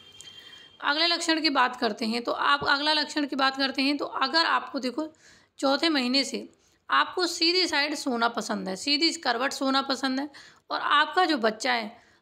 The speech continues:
आपको ज़्यादातर महसूस सीधी साइड ही होता है या फिर नाभि के नीचे होता है। आप जब खाना खाती हैं, बैठती हैं, तो आपको, आपका पेट जैसे आप बैठती हैं तो अड़ता है, बहुत ज़्यादा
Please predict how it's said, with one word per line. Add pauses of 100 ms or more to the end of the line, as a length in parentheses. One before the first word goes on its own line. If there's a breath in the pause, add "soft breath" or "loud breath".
(120)
आपको
ज़्यादातर
महसूस
सीधी
साइड
ही
होता
है
या
फिर
नाभि
के
नीचे
होता
है। (580 loud breath)
आप
जब
खाना
खाती
हैं,
बैठती
हैं,
तो
आपको, (1400 loud breath)
आपका
पेट
जैसे
आप
बैठती
हैं
तो
अड़ता
है,
बहुत
ज़्यादा